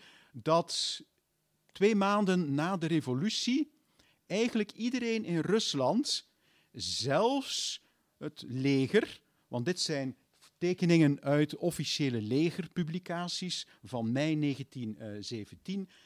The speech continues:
dat iedereen eigenlijk die idee van de machtsoverdracht van het tsarisme naar die voorlopige regering, hè, die op zoek is naar een nieuwe toekomst voor Rusland, eigenlijk aanvaardt.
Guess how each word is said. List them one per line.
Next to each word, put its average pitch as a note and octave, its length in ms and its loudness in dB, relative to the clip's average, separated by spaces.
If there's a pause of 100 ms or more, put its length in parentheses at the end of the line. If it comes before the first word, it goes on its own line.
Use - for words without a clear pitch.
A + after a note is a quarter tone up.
(220)
dat D#3 260 -4
iedereen F#3+ 460 0
eigenlijk F#3 540 -4
die C3+ 120 -6
idee D3 340 -2
van C#3+ 160 -2
de A#2 60 -2
machtsoverdracht D#3 1040 -6
van C3+ 200 -6
het A2+ 100 -10
tsarisme D#3+ 840 -2 (260)
naar D3 640 -4
die C3+ 200 -6
voorlopige A#2+ 600 -4
regering, E3 760 -4 (480)
hè, D#3+ 200 -12
die A#2+ 120 -8
op G#2+ 120 -10
zoek - 200 -4
is C#3 260 -4
naar B2 300 -6
een A#2+ 200 -2
nieuwe C3+ 240 -4
toekomst C3+ 360 -10
voor F#2+ 140 -14
Rusland, B2+ 460 -8 (200)
eigenlijk C#3+ 600 -6 (240)
aanvaardt. G#2 720 -14